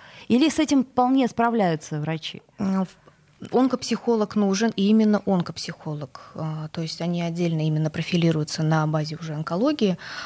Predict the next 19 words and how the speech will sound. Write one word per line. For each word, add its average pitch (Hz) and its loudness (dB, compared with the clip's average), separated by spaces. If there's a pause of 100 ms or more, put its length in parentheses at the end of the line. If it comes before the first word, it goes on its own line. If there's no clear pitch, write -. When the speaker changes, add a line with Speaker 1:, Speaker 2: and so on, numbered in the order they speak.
(240)
Speaker 2:
А, 151 2
они 180 4
нам 208 4
очень 180 0
сильно 156 -4
помогают 151 -4 (100)
в 165 -8
работе, 180 0
потому 170 -4
что - -4
не 185 4
всегда 175 2
пациенты, 196 -4
а, 156 -2 (300)
рассказывают 170 -2
нам 208 0
каких-то - -12
своих 160 -8
проблемах, 151 -16